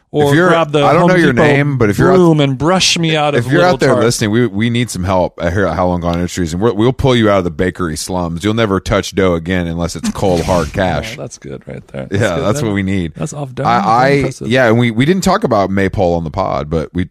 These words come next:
Speaker 2: it was, we went, we went to the new neighborhood in Atlanta called Summerhill that popped up out of nowhere.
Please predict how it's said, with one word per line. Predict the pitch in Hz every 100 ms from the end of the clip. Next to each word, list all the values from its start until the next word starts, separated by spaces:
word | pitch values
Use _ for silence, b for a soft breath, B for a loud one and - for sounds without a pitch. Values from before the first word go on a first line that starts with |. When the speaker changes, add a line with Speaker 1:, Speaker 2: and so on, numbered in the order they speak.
| _
Speaker 2:
it | -
was, | 101 95 90 _
we | 92 107
went, | 135 127
we | 123
went | 160
to | -
the | 123
new | 113 131 131 104 b b b b -
neighborhood | 104 131 123 113 101
in | 95
Atlanta | 92 85 104 98
called | - 90
Summerhill | - 104 110 92 85 82
that | 73
popped | 98 90 95
up | 90
out | 85
of | 78
nowhere. | 87 92 78 73 85 107